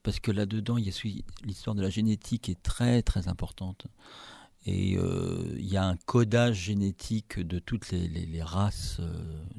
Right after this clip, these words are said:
qui, qui existent dans le, dans la galaxie, quoi. Avec un certain nombre de brins A D N. Nous, la base humaine,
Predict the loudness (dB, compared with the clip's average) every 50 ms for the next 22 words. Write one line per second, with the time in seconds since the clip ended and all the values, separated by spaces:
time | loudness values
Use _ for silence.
0 | -12 -12 -12 -14 -14 -16 -16 -12 -8 -6 -4 -4 -4 -6 -6 -6 -6 -4 -4 -4
1 | -6 -6 -6 -8 -8 -8 -6 -6 -6 -6 -6 -8 -8 -8 -10 -10 -12 -12 -14 -14
2 | _ -4 -4 -2 -2 -2 -2 -2 -2 -2 -4 -4 -4 -2 -4 -4 -4 -6 -12 -14
3 | -14 _ _ -20 -20 -18 -18 -16 -16 -16 -18 -18 -12 -4 0 0 2 2 2 2
4 | 0 0 0 2 2 2 2 2 2 2 2 2 4 4 4 4 4 4 4 2
5 | 2 2 0 2 4 4 6 6 6 4 2 0 -2 -6 -8 -14 _ _ _ _
6 | _ -20 -20 -20 _ 0 2 4 6 6 6 6 4 4 2 2 2 2 2 4
7 | 4 4 4 4 2 0 -2 0 2 4 4 6 6 6 6 4 2 0 0 -2
8 | -6